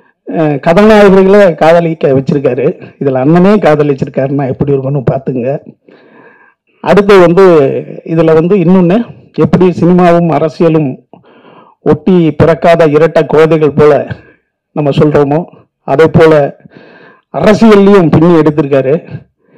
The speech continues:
அதனால இந்த சூழ்நிலை, ஏன்னா இந்த சினிமா சூழ்நிலையில் அரசியல் பேச முடியாத ஒரு சூழ்நிலை இருக்கு. அதுல எப்படி பேசணுமோ அப்படி பேசியிருக்காரு மாதிரி அண்ணன். அதனால காதலும் அரசியலும் இதுல இருக்கிற முக்கியமான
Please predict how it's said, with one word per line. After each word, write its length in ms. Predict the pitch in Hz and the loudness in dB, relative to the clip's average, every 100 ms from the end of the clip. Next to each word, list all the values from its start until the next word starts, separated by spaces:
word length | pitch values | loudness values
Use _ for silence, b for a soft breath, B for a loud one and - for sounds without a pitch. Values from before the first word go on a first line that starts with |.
| b b - | b b -8
அதனால 640 | 160 151 156 165 131 - - - _ _ b b | -4 0 2 2 2 -2 -14 -20 _ _ b b
இந்த 340 | - 170 214 208 | -2 2 4 4
சூழ்நிலை, 720 | - 208 196 170 165 - _ - | 4 2 4 2 -2 -8 _ -4
ஏன்னா 440 | 160 175 143 143 | 0 0 -2 -4
இந்த 320 | 156 143 135 | -4 -2 -2
சினிமா 360 | 127 170 196 185 | -2 0 2 2
சூழ்நிலையில் 500 | 180 170 160 170 180 | 0 0 2 0 -2
அரசியல் 540 | 139 151 175 196 170 | 0 -2 -2 -2 -2
பேச 260 | - 156 175 | 2 0 0
முடியாத 360 | 165 170 175 175 | 0 2 2 2
ஒரு 140 | 156 | 0
சூழ்நிலை 420 | 175 165 156 139 | -2 -2 0 -2
இருக்கு. 360 | 127 131 190 - | -6 -4 -4 -4
அதுல 320 | - 156 160 170 | -4 0 2 2
எப்படி 240 | 175 262 | 2 0
பேசணுமோ 480 | - 214 - 208 226 | 4 2 4 4 4
அப்படி 300 | 254 160 151 | 4 2 2
பேசியிருக்காரு 680 | 160 151 139 135 131 135 - | 2 2 0 0 0 -2 -4
மாதிரி 180 | 127 | -4
அண்ணன். 420 | 123 143 165 - _ b b b b | -2 -2 -4 -8 _ b b b b
அதனால 420 | 151 151 165 160 | -2 2 2 0
காதலும் 500 | - 151 175 175 196 | 0 2 2 2 2
அரசியலும் 560 | 156 156 151 165 160 156 | 2 0 0 0 0 0
இதுல 200 | 135 131 | -2 -2
இருக்கிற 580 | 135 147 160 180 226 - - | -2 -2 0 0 0 -8 -8
முக்கியமான 800 | 139 147 156 160 160 143 117 | -6 -2 0 2 2 0 -4